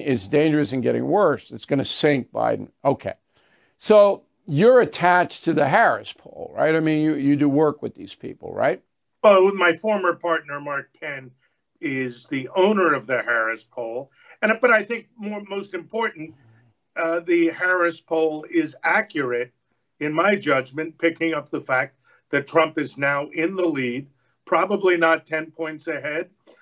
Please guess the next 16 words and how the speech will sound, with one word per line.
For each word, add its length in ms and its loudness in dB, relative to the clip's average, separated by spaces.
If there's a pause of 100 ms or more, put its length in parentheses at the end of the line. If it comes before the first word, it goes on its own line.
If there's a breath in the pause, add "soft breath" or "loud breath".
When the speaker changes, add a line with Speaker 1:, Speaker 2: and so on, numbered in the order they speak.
(100)
Speaker 2:
but 120 0
it's 240 -6
not 200 0
a 60 -4
tie 380 -2
anymore. 480 -10 (100)
And 140 -12
the 240 -6 (280)
trends 600 -2
are 80 0
moving, 500 -2 (220)
as 160 -10
you 140 -6
point 280 -2
out, 240 0
Bill, 300 -4